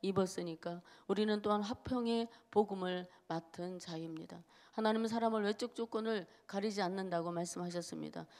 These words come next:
하나님은 사람의 외모나 인종이나 혈통이나 신분을 초월하여 주의 이름을 부르는 모든 사람의 중심을 보시고 그 사람을 부르시고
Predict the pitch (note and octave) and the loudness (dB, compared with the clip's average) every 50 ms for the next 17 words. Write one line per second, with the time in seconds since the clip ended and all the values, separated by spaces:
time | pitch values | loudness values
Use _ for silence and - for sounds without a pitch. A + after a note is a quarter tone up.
0 | - - - - A3 A3 G#3+ A3 A3+ A3 A#3 A#3 A#3 A#3 A3+ A3 G3+ G3+ G#3+ A3 | -20 -8 -2 2 4 4 6 4 2 0 0 0 2 2 2 0 0 2 2 2
1 | A3+ A3+ A3 A3 A3 A3 G3 G3 A3 A#3 A#3 A3 A#3 A3+ A3+ A3 A3 A3 A3 A3+ | 0 0 0 0 0 0 0 -2 -2 -2 -2 -2 -2 -2 0 0 0 0 2 2
2 | B3+ C4 C4 - C4 B3 A3+ G#3+ G#3+ A3 A3+ A3+ A3+ - - - - - - - | 0 -2 -2 -4 -4 -2 -2 2 4 4 4 2 2 -4 -12 -16 -16 -10 -2 2
3 | - D4 C#4 C#4 B3+ C#4 C4+ C4 C4 B3+ B3+ B3 - - - D#4 D4+ C#4 B3 A3+ | 4 4 4 6 6 6 6 6 6 4 2 0 0 2 4 6 6 8 8 6
4 | G3+ F3+ E3 D#3 D3+ D#3+ - - - - - - A3 A3+ A#3 A#3 A3+ A3 A3 A3+ | 6 4 2 2 0 -4 -10 -16 -20 -18 -6 0 4 6 8 8 8 6 6 6
5 | A3+ A3+ A3 A3+ A3+ G#3+ A#3 A#3 A#3 A#3 A3 G#3 G3 G3+ G#3+ A#3 B3 B3+ C4+ C4+ | 6 4 4 4 2 4 4 4 4 2 2 2 2 4 4 4 4 4 4 2
6 | C4 C4 C4 B3 A#3+ B3 B3 A#3+ - - B3+ C4 B3 - B3+ B3+ C4 B3+ G#3+ G#3+ | 0 2 0 2 2 2 2 2 2 4 4 4 4 4 4 4 4 4 4 2
7 | F#3+ - - D#3 - G#3 A3+ C#4+ - - - - - - - A#3 A#3 A#3 A3 A#3 | 0 0 0 2 4 4 4 4 2 -2 -10 -18 -8 -4 0 4 6 8 8 8
8 | A#3+ A#3+ A#3+ A#3 - - A#3 B3 A#3 - - A#3 G#3 A#3+ C4 B3 B3 | 6 6 4 0 0 0 0 0 0 0 0 2 6 8 8 8 6